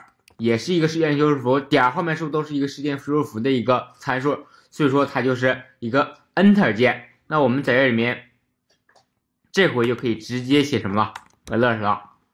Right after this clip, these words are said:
直接弹出，然后这个 event 事件也不要了。那我们是不是在这里面触发 enter 键的时候才会触发 k up 这些逻辑操作？那我们在这里面试一下，刷新一下，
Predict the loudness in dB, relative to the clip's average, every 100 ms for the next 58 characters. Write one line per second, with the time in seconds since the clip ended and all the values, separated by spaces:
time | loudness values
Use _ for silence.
0 | -20 -20 -2 0 0 0 0 0 0 -2
1 | 0 0 2 2 2 0 -6 -2 0 0
2 | 0 0 0 -4 _ -4 0 0 -2 -6
3 | -2 -2 -2 -12 _ -2 0 2 0 -2
4 | -6 -8 -16 _ _ -8 -2 0 2 0
5 | -2 -4 -2 -4 -6 -8 -10 -12 -12 -14
6 | -10 -10 -10 -6 -6 -6 -4 -2 -2 -6
7 | -10 -4 -4 -4 -10 _ 0 0 2 0
8 | 0 0 -2 -2 0 2 2 -2 -4 -4
9 | 0 -2 -4 -8 -6 -4 -4 -4 -10